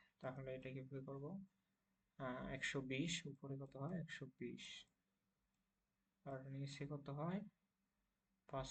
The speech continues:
আষ্টে চল্লিশ, জিরো পয়েন্ট ফোর। তাহলে যদি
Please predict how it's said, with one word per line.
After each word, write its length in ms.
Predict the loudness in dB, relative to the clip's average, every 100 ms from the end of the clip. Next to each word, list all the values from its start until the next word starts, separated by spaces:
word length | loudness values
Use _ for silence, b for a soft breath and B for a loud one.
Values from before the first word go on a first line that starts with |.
| 0
আষ্টে 400 | 0 -2 2 4 6 4 -4 _ _ _ _ -6
চল্লিশ, 560 | 0 2 0 -4 -8 -10 -12 -16 _ _ _ _ _ _ _ _ _ _ _ _ -16
জিরো 220 | -6 -4 -4 -4
পয়েন্ট 320 | -2 0 0 -2 -10 _ _ _ _ _
ফোর। 200 | -8 -8 -10 _ _ _ _ _ _ _ _ _ _ -14 -14 -14 -20 _ _ _ _ _ _ _ _ _ -12
তাহলে 380 | -8 -4 0 2 2 2
যদি 160 | 2